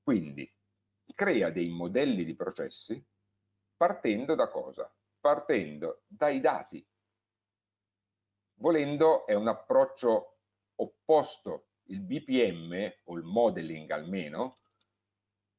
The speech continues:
aveva un approccio top down. Io disegnavo il modello desiderato piuttosto che, eh,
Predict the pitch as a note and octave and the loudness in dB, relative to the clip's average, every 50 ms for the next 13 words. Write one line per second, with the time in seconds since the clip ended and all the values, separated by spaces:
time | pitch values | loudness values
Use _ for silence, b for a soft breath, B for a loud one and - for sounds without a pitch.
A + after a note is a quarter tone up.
0 | _ _ _ G#2+ A#2 C3 B2+ A2+ G#2+ A2+ C#3+ C#3+ - - A#2 G#2+ G#2+ G#2+ - - | _ _ _ 0 4 4 4 4 2 0 -2 -2 -2 2 4 4 4 4 2 0
1 | - B2 A2 A2 A2 - - _ _ _ _ _ _ _ _ _ _ _ _ - | 2 4 4 4 2 0 -6 _ _ _ _ _ _ _ _ _ _ _ _ -2
2 | G#2 - - E2+ D#2 C2 C2 C2+ D2 D2+ D#2 D2 C#2 _ _ _ _ _ _ _ | -2 -2 -2 -4 -6 -4 -4 -6 -8 -10 -14 -18 -20 _ _ _ _ _ _ _
3 | _ _ _ _ _ _ _ _ _ _ _ _ _ _ _ _ _ _ _ _ | _ _ _ _ _ _ _ _ _ _ _ _ _ _ _ _ _ _ _ _
4 | _ _ _ _ _ _ - A#2 G#2+ F2 E2 G2 G#2 F#2 G#2 G#2+ G2+ A2 B2+ D3 | _ _ _ _ _ _ -2 0 0 0 0 -2 0 0 2 2 2 2 2 4
5 | D3+ A#2 G2+ G2 F2 F2+ F#2 F#2 E2+ F2+ D2+ D2 D2 D#2 F#2 B2+ D2 - _ _ | 2 2 2 0 -2 -2 -4 -2 -2 -2 -4 -4 -4 -2 -2 -2 -2 -4 _ _
6 | _ _ _ _ _ _ _ _ _ _ _ _ _ _ _ _ _ _ _ _ | _ _ _ _ _ _ _ _ _ _ _ _ _ _ _ _ _ _ _ _
7 | _ _ _ _ _ _ _ _ _ _ _ E2+ F2 - - E2+ D#2 E2 E2 F#2 | _ _ _ _ _ _ _ _ _ _ _ -10 -10 -8 -8 -6 -4 -2 0 2
8 | G#2+ A2+ G#2 E2+ - - E2 D2 C2+ - _ _ _ _ _ - D2 - _ - | 4 4 4 2 0 -4 -8 -8 -8 -10 _ _ _ _ _ -20 -20 -12 _ -6
9 | F#2+ F#2+ - - F2 - - - G2 G2+ G2 F#2 - _ _ _ _ _ _ _ | -6 -6 -6 -8 -12 -10 -6 -4 -2 -2 -2 -4 -6 _ _ _ _ _ _ _
10 | _ _ _ _ - - - | _ _ _ _ -20 -20 -20